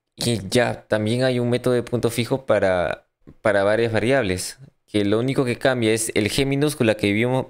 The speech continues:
que vimos la vez pasada, lo cambió por un G mayúscula, que es una función de R N a R N. El punto, y P es un punto fijo cuando G de P es igual a P. Misma definición que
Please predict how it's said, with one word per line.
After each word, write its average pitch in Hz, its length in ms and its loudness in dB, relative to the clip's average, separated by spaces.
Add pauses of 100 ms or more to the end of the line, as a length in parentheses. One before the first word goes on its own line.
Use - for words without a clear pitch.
que 101 140 2
vimos 120 320 0
la 98 80 2
vez 110 160 2
pasada, 117 580 0 (340)
lo 92 180 -2
cambió 95 300 0
por 101 140 0
un 101 80 0
G 120 140 0
mayúscula, 120 600 0
que - 100 -2
es 107 140 -2
una 117 160 2
función 110 440 -2
de 104 240 4
R 135 340 0
N 147 200 0
a 104 120 4
R 98 320 2
N. 98 240 -4 (340)
El 110 220 0
punto, - 600 -2
y 127 160 0
P 165 240 0
es 175 140 0
un 170 140 -2
punto 175 280 0
fijo 190 400 -2
cuando 110 560 2
G 135 300 0
de 143 120 0
P 151 300 0
es 117 160 -2
igual 104 220 2
a 95 100 0
P. 95 240 -2 (400)
Misma 156 460 0
definición 147 640 0
que 107 600 -2